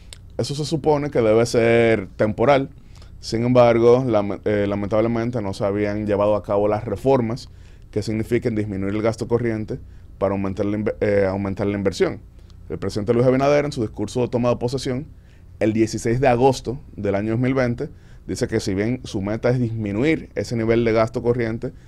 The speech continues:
disminuir más aún lo que es la deuda y establecer la responsabilidad fiscal que está en la Estrategia Nacional de Desarrollo, por el tema de la crisis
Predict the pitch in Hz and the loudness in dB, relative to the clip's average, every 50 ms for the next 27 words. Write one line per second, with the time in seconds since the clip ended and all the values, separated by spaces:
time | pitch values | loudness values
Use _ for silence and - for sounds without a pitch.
0 | - - - - 87 101 113 104 110 110 107 104 104 110 123 135 135 131 135 143 | -20 -20 -20 -10 -4 -2 -2 0 0 -2 -2 -2 0 0 0 2 2 2 2 2
1 | 131 127 139 143 147 - - - 98 107 101 - 101 107 123 120 123 127 120 123 | 0 0 0 -2 -4 -6 -6 -4 -2 -2 0 0 -2 0 2 2 4 6 4 4
2 | 120 127 143 - - - - - - - 104 113 - - 113 107 104 104 - - | 4 2 -2 -6 -10 -16 -18 -16 -8 -6 -4 -4 -2 -2 -2 0 0 0 0 0
3 | 123 123 131 135 135 143 135 127 127 139 135 127 131 117 117 117 117 117 113 - | 0 2 2 0 0 0 -4 -4 -4 -4 -4 -2 0 0 2 2 2 0 0 -2
4 | 139 127 - - 135 127 127 - - - - - - - - - - - 113 107 | -4 -6 -2 0 0 2 2 0 -4 -8 -16 -20 -20 -20 -20 -20 -8 -4 -4 -4
5 | - - 113 123 135 135 - 131 110 107 117 123 139 127 127 127 - 135 127 123 | -2 -2 0 0 0 0 2 0 2 2 2 2 2 2 0 0 0 0 0 4
6 | 127 127 127 139 147 143 135 127 123 123 131 - - - - - - - - - | 4 4 4 4 2 2 2 2 2 2 0 -4 -8 -14 -18 -18 -18 -18 -18 -6
7 | - 120 110 107 98 - 110 117 131 135 131 117 107 - 160 170 190 196 - 160 | -2 0 0 0 0 0 2 2 4 6 6 6 4 4 4 2 2 2 0 -2
8 | - - - - | -2 -4 -8 -12